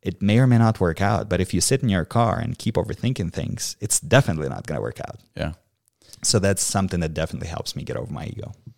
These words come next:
Speaker 2: Yeah. Now, you're someone that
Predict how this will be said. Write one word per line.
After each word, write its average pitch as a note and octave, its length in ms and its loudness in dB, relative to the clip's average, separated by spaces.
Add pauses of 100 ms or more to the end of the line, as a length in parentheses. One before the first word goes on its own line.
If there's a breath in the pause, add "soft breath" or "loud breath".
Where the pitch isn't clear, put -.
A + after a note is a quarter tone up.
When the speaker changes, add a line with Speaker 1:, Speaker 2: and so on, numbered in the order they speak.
(300)
Speaker 2:
Yeah. D2+ 220 -6 (600 loud breath)
Now, D#2 60 0
you're F#2 180 6
someone E2+ 580 0 (160)
that - 420 0